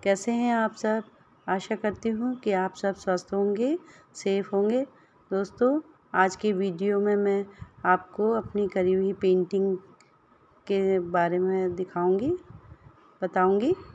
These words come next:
अब देखिए दोस्तों, सामने रखी हुई ये मेरी पे-, oil painting है, जिसे मैंने पिछले साल lockdown period में बनाई थी। मुझे काफ़ी समय मिल गया था, तो मैंने काफ़ी painting बनाई हुई है, जिसमें से मैं आपको सात painting दिखाऊंगी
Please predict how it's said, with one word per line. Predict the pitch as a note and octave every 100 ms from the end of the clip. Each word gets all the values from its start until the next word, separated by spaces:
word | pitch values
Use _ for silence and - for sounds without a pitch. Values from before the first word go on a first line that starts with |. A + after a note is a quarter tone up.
| - - - -
अब | F#3+ F3+
देखिए | F#3 F#3+ G#3+
दोस्तों, | G#3 G#3 G#3 A#3+
सामने | A#3+ F#3+ F3 F#3+
रखी | F#3 F#3 - G3
हुई | G3
ये | F#3+
मेरी | F#3+ F#3 F#3+
पे-, | F#3+ F#3 - - -
oil | F3 F#3 F3+
painting | F#3+ F#3 F3 A3 A#3+
है, | C4+ C#4+ _ _ _ _ -
जिसे | G3 G3 G3+
मैंने | G3+ F#3+ F#3+
पिछले | G3 F#3 G3 F#3+
साल | - F3+ F#3
lockdown | F#3 F3 F3+ F#3 F#3
period | F3+ F3 E3
में | F#3+ F3+
बनाई | F3 E3+ F3
थी। | B3+ D#4+ - _ _ _ _ _ G3
मुझे | G3 F#3+
काफ़ी | F3+ E3 F#3+
समय | F#3+ F#3 F#3
मिल | F3+ F3+
गया | F3+ F#3
था, | G3 B3+ C#4+ - _ _ _ -
तो | F#3+
मैंने | F#3 F#3 F3+
काफ़ी | E3+ E3+ F#3
painting | F3+ F3+ F3+ F#3 F#3
बनाई | F#3 F3 E3+ F#3
हुई | G3 A3+
है, | C4+ C4+ _ _ _ _ -
जिसमें | F#3+ F#3+ F#3+ F#3+
से | F#3+ G3
मैं | F#3
आपको | F#3 F3 E3+ -
सात | F#3+ G3 F3 F3 -
painting | F#3+ F#3 G3+ G3+ G3
दिखाऊंगी | F#3 - F3 F#3 B3+